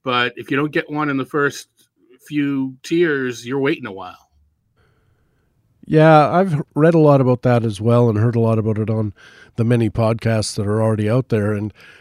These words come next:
Speaker 2: doesn't it strike you that it was ever thus? It, like, every year there's tiers of players, and sometimes the tiers are far apart and sometimes the tiers aren't far apart. And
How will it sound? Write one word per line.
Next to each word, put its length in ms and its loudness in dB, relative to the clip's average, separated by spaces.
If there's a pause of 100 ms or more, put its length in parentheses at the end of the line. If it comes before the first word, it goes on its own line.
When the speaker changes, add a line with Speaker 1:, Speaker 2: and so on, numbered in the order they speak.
Speaker 2:
doesn't 260 4
it 140 -2
strike 380 2
you 120 6
that 220 4
it 60 -2
was 240 -2
ever 200 2
thus? 600 -4
It, 300 -6
like, 180 -6
every 320 0
year 260 4
there's 220 0
tiers 380 0
of 100 -4
players, 460 0
and 140 -4
sometimes 440 -4
the 80 -8
tiers 340 -4
are 60 -4
far 460 -4
apart 340 -2
and 100 -14
sometimes 480 -6
the 80 -8
tiers 360 -4
aren't 280 -4
far 220 -2
apart. 400 -2
And 160 -10